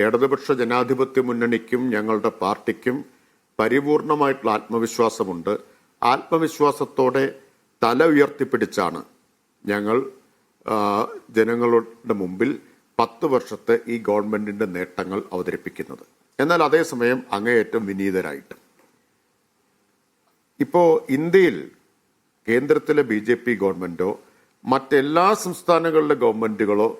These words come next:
തുടരുന്ന നയമല്ല കേരളത്തിൽ എൽ ഡി എഫ് ഗവൺമെന്റ് സ്വീകരിക്കുന്നത്, തുടരുന്നു, നടപ്പാക്കിയത്. ബദൽ നയം, ഇന്ത്യയിലെ മറ്റെല്ലാ പാർട്ടികളും തുറന്ന് വരുന്ന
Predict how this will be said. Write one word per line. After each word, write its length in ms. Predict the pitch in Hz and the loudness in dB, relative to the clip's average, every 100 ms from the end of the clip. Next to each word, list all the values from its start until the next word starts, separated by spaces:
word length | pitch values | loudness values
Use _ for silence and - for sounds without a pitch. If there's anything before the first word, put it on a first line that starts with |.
| 107 | -2
തുടരുന്ന 400 | 98 - 98 110 | 0 -2 -2 -2
നയമല്ല 640 | 98 98 90 82 80 - _ _ _ 104 | -2 -4 -4 -6 -6 -8 _ _ _ 0
കേരളത്തിൽ 420 | 104 107 110 95 | 0 0 -2 -2
എൽ 160 | 90 | -2
ഡി 60 | 90 | -4
എഫ് 140 | 95 - | -6 -4
ഗവൺമെന്റ് 320 | 87 82 80 | -6 -8 -14
സ്വീകരിക്കുന്നത്, 720 | 80 78 - - - - - - | -14 -14 -14 -16 -20 -20 -20 -6
തുടരുന്നു, 380 | 104 92 98 - - | -4 0 -2 -4 -8
നടപ്പാക്കിയത്. 540 | 110 107 113 - 82 - - _ _ _ _ _ _ _ _ _ | -4 -2 -4 -6 -10 -12 -16 _ _ _ _ _ _ _ _ _
ബദൽ 460 | 113 131 151 196 185 | 0 2 4 4 2
നയം, 260 | 135 110 78 - _ _ _ - | 0 -2 -4 -12 _ _ _ -4
ഇന്ത്യയിലെ 600 | 117 143 151 151 160 214 - _ _ | -2 0 2 4 4 2 -8 _ _
മറ്റെല്ലാ 560 | 120 120 139 131 139 175 | -6 -2 0 2 4 2
പാർട്ടികളും 680 | 180 156 156 - 185 185 160 | 2 0 2 0 2 2 0
തുറന്ന് 340 | 156 131 139 135 | 0 0 0 0
വരുന്ന 640 | - 127 117 113 123 151 | 0 0 0 0 -4 -4